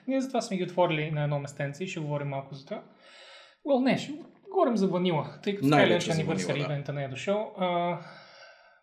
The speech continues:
Speaker 1: Blackwing, е, сигурно, но често казвам не си спомням, но бяха три ванила рейда, ако не се лъжа. Не, не, не бяха три ванила рейда.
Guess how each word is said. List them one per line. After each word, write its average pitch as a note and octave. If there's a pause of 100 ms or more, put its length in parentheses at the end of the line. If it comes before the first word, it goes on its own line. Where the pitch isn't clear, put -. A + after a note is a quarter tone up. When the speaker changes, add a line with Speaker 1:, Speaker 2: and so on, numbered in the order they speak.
(120)
Speaker 1:
Blackwing, G#3
е, F#4
сигурно, G#3
но F#3+ (260)
често -
казвам F#3+
не D#3+
си -
спомням, D#3+
но F3+
бяха -
три F#3+
ванила D#3+ (600)
рейда, D3+
ако C#3+
не C#3+
се D3
лъжа. C#3+ (1040)
Не, E3+
не, F#3
не D#3
бяха D#3+
три D#3+
ванила D3
рейда. D3